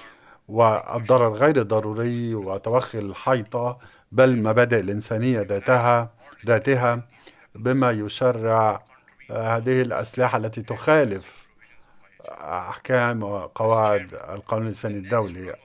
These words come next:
الحالية. إن الجولة التالية للنقاش يجب أن تنظر في هذه النظم، آه،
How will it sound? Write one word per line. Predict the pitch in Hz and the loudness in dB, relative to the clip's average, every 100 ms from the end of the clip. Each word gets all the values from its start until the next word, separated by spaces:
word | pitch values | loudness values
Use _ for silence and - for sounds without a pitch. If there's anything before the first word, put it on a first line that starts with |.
| - | -12
الحالية. | 98 92 - 107 113 87 71 _ _ _ - - - - | -12 -6 -4 -2 -2 -4 -8 _ _ _ -20 -20 -20 -6
إن | 113 | -2
الجولة | 120 117 147 139 | 2 6 6 6
التالية | - 117 123 120 120 | 4 2 2 4 4
للنقاش | 113 104 104 104 104 - 117 123 - | 2 -2 -2 -4 -6 0 0 0 -2
يجب | 117 117 104 | -4 -2 -4
أن | 101 | -2
تنظر | 123 135 101 | 0 0 -4
في | 95 110 101 | -8 -8 -6
هذه | 92 104 117 | -6 -6 -6
النظم، | 113 117 127 127 127 120 _ _ - _ _ _ | -4 -2 0 0 0 -6 _ _ -20 _ _ _
آه، | 117 113 110 | -2 0 -2